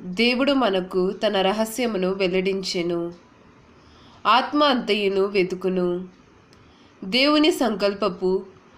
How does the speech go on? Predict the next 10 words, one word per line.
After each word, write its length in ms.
అగోచరమగు 1000
లోతులను 600
కూడా 380
వెతుకును. 800
ఒకని 320
ఎందరి 400
ఆత్మయే 560
తప్ప 680
మరి 240
ఎవ్వరు 640